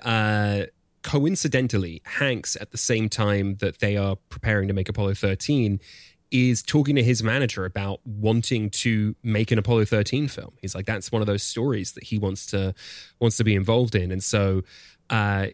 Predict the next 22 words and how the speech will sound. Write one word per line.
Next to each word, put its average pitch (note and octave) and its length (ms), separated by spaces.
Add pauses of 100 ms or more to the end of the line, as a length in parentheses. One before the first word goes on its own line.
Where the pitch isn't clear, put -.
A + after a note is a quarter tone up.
(120)
Howard C3 560
and, A2 340
and G2+ 160
Hanks G#2+ 320
set A2 120
a G2+ 40
meeting G2+ 480
just G#2 180
a G#2 40
few A#2 220
days G2 260
after, G2 560 (220)
after, G#2 280 (160)
uh, G2 200
Hanks G2 280
learns G2+ 260
about F#2 320
the, F#2 300 (140)
the - 60
film D3+ 360
and G2 180
that, F#2 160